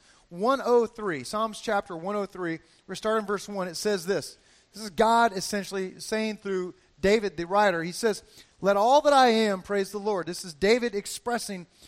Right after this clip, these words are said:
his desire to connect with God. And, and there's something cool that happens as he's connecting with God.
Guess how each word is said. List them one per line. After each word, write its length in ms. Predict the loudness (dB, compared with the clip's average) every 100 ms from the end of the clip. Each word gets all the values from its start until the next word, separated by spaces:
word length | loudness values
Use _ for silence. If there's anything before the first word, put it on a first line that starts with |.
| _ _ _ 0
his 300 | 4 4 0
desire 680 | -6 0 2 2 0 -4 _ _ _ -4
to 120 | -4
connect 480 | -2 -4 0 -2 -2
with 160 | -6
God. 380 | 0 2 2 0 -10 _
And, 160 | -12 -8
and 140 | -6
there's 140 | -6 -6
something 280 | -6 -8 -8
cool 160 | -4
that 100 | -2
happens 340 | 0 -2 -4 -12
as 100 | -12
he's 140 | -12
connecting 280 | -8 -8 -8
with 100 | -6
God. 180 | -4